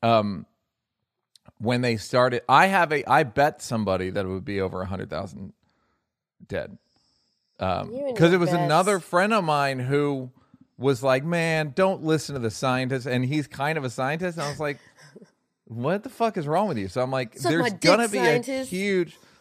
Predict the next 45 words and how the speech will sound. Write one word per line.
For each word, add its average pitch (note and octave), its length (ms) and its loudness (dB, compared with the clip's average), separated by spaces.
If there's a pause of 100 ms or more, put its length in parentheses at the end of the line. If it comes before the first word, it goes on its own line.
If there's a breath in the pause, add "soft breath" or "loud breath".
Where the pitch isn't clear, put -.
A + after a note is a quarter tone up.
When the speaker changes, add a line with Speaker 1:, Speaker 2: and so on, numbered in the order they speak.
(180 soft breath)
Speaker 1:
no, A#3+ 160 2
there's G3 220 2
gonna A3 280 2
be F#3+ 160 0
a E3 80 2
huge E3+ 580 -6
body F#3 300 2
count." A#2 300 -6
And G#2+ 80 -8
he A#2 80 -2
was, A#2 140 -6
"No." D3 440 -4 (340 loud breath)
So - 200 -2
I C#3 120 6
bet C#3 240 2
him, B2+ 320 -4 (140)
I A#2+ 180 2
think C3 200 -6
I - 20 -2
bet A#2+ 160 -2
him G#2+ 80 -6
two A#2 140 -4
hundred G2+ 180 -4
bucks F#2+ 300 -4
that, F#2+ 240 -6 (220)
uh, F2 440 -4
more G2 400 -4
than F#2 480 -8 (100)
a F#2 40 -8
hundred F#2+ 240 -6
thousand F#2 260 -12
people F#2 220 -10
would D#2+ 120 -8
die D2+ 260 -6
in F#2 140 -10
a D#2 40 -12
year. A#1 320 -16 (1000 soft breath)
Um, F2+ 480 -8 (560)
and G#2+ 320 -2
Speaker 2:
That's - 20 0
an C#5+ 180 4
Speaker 1:
now G#3 60 -2 (180)
Speaker 2:
awful B3+ 100 2
Speaker 1:
there's G3+ 140 -2
Speaker 2:
bet. F#3 360 -2